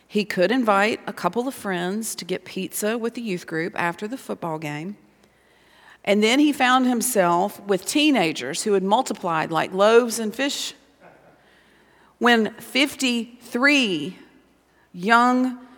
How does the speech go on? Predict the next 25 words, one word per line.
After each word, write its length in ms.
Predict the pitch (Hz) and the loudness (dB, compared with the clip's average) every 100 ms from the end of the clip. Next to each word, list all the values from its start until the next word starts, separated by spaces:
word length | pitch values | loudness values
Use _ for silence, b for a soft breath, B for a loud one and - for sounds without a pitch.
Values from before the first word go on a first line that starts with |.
| B | B
man, 540 | 202 202 208 220 220 - | -4 0 2 2 -2 -6
young 300 | - 233 269 | 0 4 4
people 340 | 277 285 247 208 | 4 0 0 -2
showed 380 | - 254 311 | 4 6 6
up 320 | 277 220 143 - | 6 6 6 4
at 140 | 208 | 0
the 100 | 214 | 0
invitation 580 | 247 277 285 285 285 220 | 0 0 2 2 2 -2
of 100 | 202 | 0
that 200 | 226 233 | 0 2
young 260 | 240 226 | 0 0
man 380 | 226 214 185 175 - B B - | 0 0 0 -2 -6 B B -4
to 100 | 202 | 4
ride 360 | 220 254 285 | 8 10 8
to 60 | 277 | 4
the 80 | 277 | 0
Pizza 340 | 302 277 226 | 0 0 2
Hut 300 | 202 196 202 | 6 6 6
in 160 | 190 196 | 0 -2
the 80 | |
church's 580 | 190 247 233 240 208 190 B B | -2 0 0 2 0 0 B B
fifteen 840 | - - 302 - - 330 285 185 196 | -12 -2 -2 0 0 2 2 0 -2
passenger 760 | 202 185 - 185 180 185 185 - | 0 -2 -2 -8 -8 -8 -10 -12
van. 540 | 180 160 156 120 190 185 _ _ _ _ _ _ _ _ _ _ 320 320 311 _ _ _ _ _ _ _ - _ _ _ | -8 -8 -8 -10 -12 -16 _ _ _ _ _ _ _ _ _ _ _ -20 _ _ _ _ _ _ _ _ -20 _ _ _
Thirty-nine. 1120 | 208 233 262 233 202 180 190 202 170 175 180 | -8 -6 -4 -2 -2 0 -2 -2 -4 -6 -12